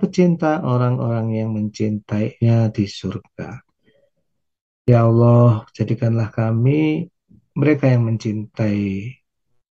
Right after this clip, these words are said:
Al-Husain, salamullah alaih, dan mencintai para pecintanya, salamullah alaihim. Nah, kemudian, eh, juga dari kitab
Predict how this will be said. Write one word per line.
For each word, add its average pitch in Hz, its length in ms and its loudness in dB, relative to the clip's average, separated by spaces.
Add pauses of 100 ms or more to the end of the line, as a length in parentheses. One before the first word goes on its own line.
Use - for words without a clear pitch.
(140)
Al-Husain, 113 960 0 (480)
salamullah 120 960 0
alaih, 123 560 2 (320)
dan 117 240 -2
mencintai 110 960 -4 (160)
para 143 240 4
pecintanya, 101 880 -4
salamullah 95 640 -4
alaihim. 98 480 -12 (960)
Nah, 135 160 8
kemudian, 147 800 6 (960)
eh, 123 720 2
juga 156 480 2
dari 110 800 -2 (400)
kitab 110 560 -6